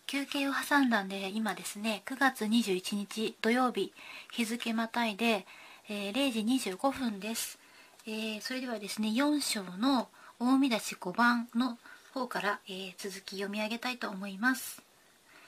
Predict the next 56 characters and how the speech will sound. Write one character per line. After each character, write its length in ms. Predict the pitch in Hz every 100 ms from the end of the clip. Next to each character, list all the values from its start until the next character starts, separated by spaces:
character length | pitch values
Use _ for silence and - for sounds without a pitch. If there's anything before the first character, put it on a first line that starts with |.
| - - -
え 60 |
ー、 300 | 214 196 196 -
貨 160 | - 294
物 300 | 285 - 185
の 160 | 190
受 200 | 185 220
け 20 |
渡 200 | 220 220
し 160 | 233 226
条 160 | 214 170
件。 220 | - 151 _ _ _ - _ _ _ -
<clears throat> 20 | 269 196 - - - - - - _
貿 140 | 269
易 200 | 294 294
取 320 | - 285 285 -
引 80 | 233
に 100 | 202
お 60 | 190
け 200 | - 190
る 140 | 220 214
受 160 | - 220
け 20 |
渡 240 | 226 233
し 140 | - -
条 180 | 240
件 240 | 220 196 185
と 140 | 185
は、 160 | 214 233 - - -
具 100 | 226
体 200 | 226 262
的 240 | 277 277 277
に 100 | 262
は 140 | 208
貨 140 | -
物 260 | 240 240 196
の 120 | 180
受 100 | 180
け 60 | 214
渡 260 | 208 208 226
し 120 | 240
場 120 | 214
所 140 | 214 214
や 220 | 240 247
時 140 | - 240
期 220 | - 196
や 100 | 202
方 220 | 220 247
法 220 | 247 277
の 100 | 269
こ 100 | 262
と 160 | 269 302
を 40 | 285
指 120 | 220
し 160 | -
ま 200 | 196 226
す。 160 | 233 -